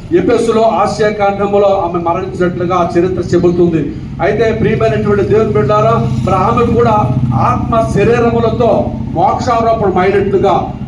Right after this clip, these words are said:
దేవదూతలు పరలోకానికి కొనుక్కోనట్లుగా చరిత్ర చెబుతుంది. పంతొమ్మిది వందల యాభై మరి నవంబర్ ఒకటో తారీఖున పన్నెండవ భక్తినాథ పాపు గారు మోక్షారోహణ మాత పండుగను కొనియాడాలని చెప్పారు.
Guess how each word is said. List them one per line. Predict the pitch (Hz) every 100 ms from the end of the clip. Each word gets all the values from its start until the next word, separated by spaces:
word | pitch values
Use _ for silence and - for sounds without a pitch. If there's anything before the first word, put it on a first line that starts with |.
| -
దేవదూతలు | 180 226 240 233 226 226 226
పరలోకానికి | 226 180 208 226 220 214
కొనుక్కోనట్లుగా | 214 196 202 214 202 196 202 202 185 190 - - 185
చరిత్ర | 202 196
చెబుతుంది. | 185 185 180 185 175 165 139 - - 175
పంతొమ్మిది | 196 240 240 214
వందల | 214 202 190
యాభై | 196 214 226 240 233 - -
మరి | 175 202 190
నవంబర్ | 190 208 226
ఒకటో | 196 240 226 226
తారీఖున | 208 202 208 226 214 180 - -
పన్నెండవ | 175 208 220
భక్తినాథ | 214 185 - 233 220
పాపు | 208 208 202 202
గారు | 214 214 233 240 - - 156
మోక్షారోహణ | 208 247 240 233 233 214 208 196
మాత | 214 220 214 214
పండుగను | 202 208 196
కొనియాడాలని | 185 185 214 202 202 202 240 - 175
చెప్పారు. | 175 -